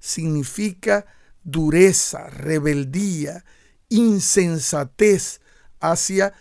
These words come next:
lo que es la ley divina. En cambio, el corazón de carne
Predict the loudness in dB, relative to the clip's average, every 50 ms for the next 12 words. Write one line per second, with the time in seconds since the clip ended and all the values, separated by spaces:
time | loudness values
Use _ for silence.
0 | -20 -20 -20 -10 -4 -2 -2 -2 -2 -2 -4 -2 0 0 0 0 0 -2 -6 -8
1 | -6 -2 -2 0 0 0 0 -2 -2 -4 -4 -6 -4 -4 -4 -4 -4 -6 -8 -12
2 | _ _ _ _ _ _ _ _ -6 -6 -6 -4 0 0 2 2 2 0 0 -2
3 | -2 -2 -4 -6 -8 -6 -4 -4 -2 -2 -2 -2 -2 0 0 0 0 0 -2 -2
4 | -2 -2 -2 0 0 0 -2 -4 -6 -8 -10 -12